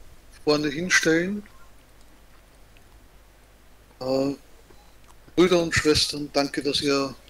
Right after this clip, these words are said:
hier zu so später Stunde noch mal zur Nachbesprechung erschienen seid. Ich würde euch gerne... Oh, da schläft schon jemand ein. <laughs>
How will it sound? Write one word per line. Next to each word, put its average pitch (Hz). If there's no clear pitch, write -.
hier 147
zu -
so 147
später 143
Stunde 135
noch 131
mal 135
zur 143
Nachbesprechung 123
erschienen 131
seid. -
Ich 131
würde 160
euch 156
gerne... 147
Oh, 131
da 131
schläft -
schon 135
jemand 123
ein. 190
<laughs> -